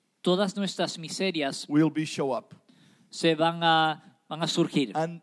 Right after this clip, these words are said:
Speaker 2: and that's
Speaker 1: Miserias.
Speaker 2: very uncomfortable.
Speaker 1: Y eso es muy incómodo.
Speaker 2: But is, that is what keep us growing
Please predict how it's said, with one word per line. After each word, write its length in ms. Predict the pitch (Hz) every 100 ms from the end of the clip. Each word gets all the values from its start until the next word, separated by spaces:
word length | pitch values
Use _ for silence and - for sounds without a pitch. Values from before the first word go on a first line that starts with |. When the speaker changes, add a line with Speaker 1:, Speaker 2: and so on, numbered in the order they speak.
| -
Speaker 2:
and 260 | 160 156
that's 240 | 151 175 -
Speaker 1:
Miserias. 460 | 135 151 160 165
Speaker 2:
very 120 | 165 -
uncomfortable. 920 | 170 165 - 151 139 123 104 107 92 - - _ -
Speaker 1:
Y 280 | 165 175 190
eso 260 | 202 180 202
es 160 | 175
muy 360 | 180 190 135 196
incómodo. 600 | - 160 156 139 110 98 - _ -
Speaker 2:
But 180 | - - _ _ _ _ _ _
is, 220 | 180 156 _ 156
that 280 | 202 226 226
is 180 | 202
what 200 | 185 185 180 _ _ _
keep 240 | 208 196 190
us 260 | - - 127
growing 460 | 143 156 131 117